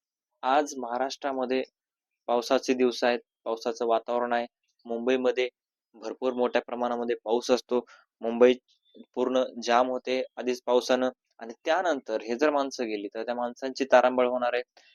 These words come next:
त्या माणसांची राहायची सोय असणार आहे, त्या माणसाची खायची सोय असणार आहे, त्या माणसांना वेगवेगळ्या ठिकाणी झोपायची सुद्धा सोय करावी लागणार आहे. आणि या सगळ्या गोष्टीमुळे कुठंतरी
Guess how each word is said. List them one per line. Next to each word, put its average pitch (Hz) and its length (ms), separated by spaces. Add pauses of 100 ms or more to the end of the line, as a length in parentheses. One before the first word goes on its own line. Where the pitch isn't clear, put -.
(120)
त्या 123 80
माणसांची 123 520
राहायची 127 340
सोय 135 200
असणार 127 320
आहे, 127 100
त्या 123 140
माणसाची 117 440
खायची 117 360
सोय 135 140
असणार 127 320
आहे, 131 80 (360)
त्या 135 100
माणसांना 143 500 (420)
वेगवेगळ्या 139 360
ठिकाणी 135 500
झोपायची 139 440
सुद्धा 143 260
सोय 143 200
करावी 131 280
लागणार 127 280
आहे. 123 220 (140)
आणि 131 300
या 131 160
सगळ्या 135 360
गोष्टीमुळे 120 600 (520)
कुठंतरी 139 460